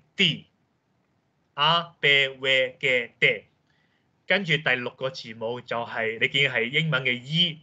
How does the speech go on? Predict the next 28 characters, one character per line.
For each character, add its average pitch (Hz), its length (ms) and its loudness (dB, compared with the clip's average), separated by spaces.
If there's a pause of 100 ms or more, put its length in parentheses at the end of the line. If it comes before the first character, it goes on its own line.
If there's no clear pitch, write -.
(120)
但 135 140 2
係 135 180 2
其 135 140 -4
實 135 220 -6
佢 135 200 -4
唔 117 40 -18
係 110 120 -8
讀 120 200 -12
E， 156 280 -2 (220)
佢 139 100 -2
讀 127 220 -8 (220)
耶， 135 480 2 (340)
前 147 220 -8
面 139 160 -2
有 143 160 4
個 139 220 2 (120)
I 151 400 2 (340)
加 151 200 2
個 131 160 -4
E， 135 420 -10 (320)
耶， 143 420 -2 (340)
呢 196 140 0
個 196 100 0
係 143 160 -4 (120)
軟 120 460 -14
嘅， 120 160 0 (880)
啊， 156 400 -2
B，V，G，D。 135 1300 0